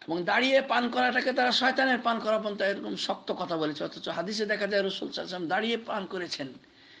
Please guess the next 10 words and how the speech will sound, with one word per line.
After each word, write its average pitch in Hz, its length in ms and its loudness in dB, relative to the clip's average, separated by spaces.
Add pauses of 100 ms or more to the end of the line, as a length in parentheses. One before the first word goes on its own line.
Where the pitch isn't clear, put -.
(160)
নরমাল 202 380 4
পানিও 254 260 4
তিনি 269 180 -2
দাঁড়িয়ে 208 300 4
পান 175 220 -4
করেছেন। 143 460 -6
তো - 160 -4
উত্তম - 380 2
হলো 220 220 2
সব, 190 340 2